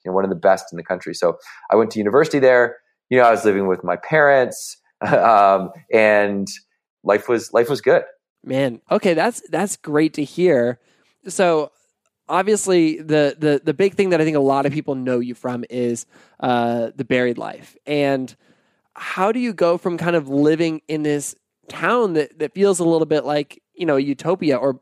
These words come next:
Speaker 2: or Pleasantville? And it sounds like it would be somewhere where it's easy to become content and satisfied and, and, you know, willing to just kind of settle in because it's a great location, great place, great community. How do you go from that to basically saying, "No, no, no, no,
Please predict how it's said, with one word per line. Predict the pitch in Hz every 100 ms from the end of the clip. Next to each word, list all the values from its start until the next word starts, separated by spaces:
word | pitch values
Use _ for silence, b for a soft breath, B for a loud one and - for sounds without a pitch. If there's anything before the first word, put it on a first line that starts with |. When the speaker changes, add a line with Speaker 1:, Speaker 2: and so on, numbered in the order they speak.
| -
Speaker 2:
or | 147 139 -
Pleasantville? | 156 175 175 139 131 127 120 135 b b b b -
And | 156 151 147 143 - -
it | 185
sounds | 185 214 214
like | 180
it |
would | 175
be | 165
somewhere | - 160 156 143
where | 139 143
it's | 127
easy | - 170 151
to | 151
become | 143 - 135 135
content | - 131 - 151 240 - -
and | 151
satisfied | 135 131 135 143 - 165 220
and, | 170 -
and, | 147 139 - b b b b
you | 151
know, | 135
willing | 127 139 143 147
to | 143
just | 135 143
kind | - 139
of |
settle | 131 - 143 147
in | 156 165
because | 147 135
it's | 131 117
a |
great | - 131 131 120 -
location, | 135 - - 202 - 180
great | 151 117 -
place, | 156 165 151
great | 139 -
community. | - 127 160 165 135 131 - _ _ _ _
How | 170
do | 190
you |
go | 190
from | 170
that | 160 160
to | 147
basically | 151 147 151
saying, | 135 135 127 127
"No, | 151
no, | 160
no, | 147
no, | 143 131